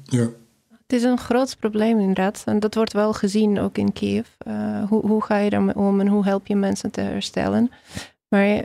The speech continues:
Speaker 2: het is ook goed om te, om niet te vergeten dat in Oekraïne eigenlijk geen enkele generatie is geweest die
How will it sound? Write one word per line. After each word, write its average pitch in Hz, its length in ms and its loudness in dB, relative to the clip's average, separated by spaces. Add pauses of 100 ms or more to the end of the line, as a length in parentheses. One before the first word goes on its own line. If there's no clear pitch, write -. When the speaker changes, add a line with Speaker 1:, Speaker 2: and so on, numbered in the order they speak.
(180)
Speaker 2:
het - 300 -10
is 226 160 0
ook 226 200 2
goed - 260 -2
om 240 100 4
te, 220 460 2
om 220 100 2
niet 233 120 2
te 226 100 -4
vergeten 226 520 0
dat 208 240 0
in 208 160 2
Oekraïne 214 440 2
eigenlijk 220 340 -2
geen 233 200 0
enkele 226 360 0
generatie 220 760 0
is 226 120 -10
geweest 214 440 0
die 208 380 0